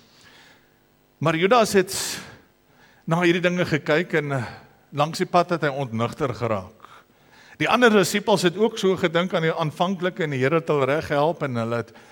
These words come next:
saam met die Here beweeg, maar hy het ontnugter geraak toe die Here begin ander dinge sê as wat hy verwag het. Toe hy die, die intog in Jerusalem het en hy wil nie die mag en die posisie aanvaar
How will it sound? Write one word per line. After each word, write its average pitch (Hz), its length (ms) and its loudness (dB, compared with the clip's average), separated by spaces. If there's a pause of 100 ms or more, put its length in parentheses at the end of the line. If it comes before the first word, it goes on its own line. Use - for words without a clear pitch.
(220)
saam 185 340 2
met 175 80 2
die 143 100 4
Here 156 140 4
beweeg, 143 360 0
maar 147 120 0
hy 139 60 2
het 160 100 -4
ontnugter 190 500 -4
geraak 151 680 -4 (680)
toe 175 80 4
die 165 80 2
Here 196 160 6
begin 180 300 0
ander 208 240 2
dinge 185 260 2
sê 165 220 2 (100)
as 135 160 -4
wat 135 160 -2
hy 131 80 0
verwag 131 460 -2
het. - 240 -16 (2000)
Toe 196 140 4
hy 185 300 8 (180)
die, 160 140 0 (180)
die 160 140 0 (120)
intog 208 360 2
in 165 100 -2
Jerusalem 160 580 0
het 160 220 -4 (220)
en 143 100 0
hy 143 100 2
wil 156 200 2
nie 190 100 0
die 165 100 0
mag 151 240 6
en 165 120 2
die 135 60 -6
posisie 160 440 0
aanvaar 151 560 0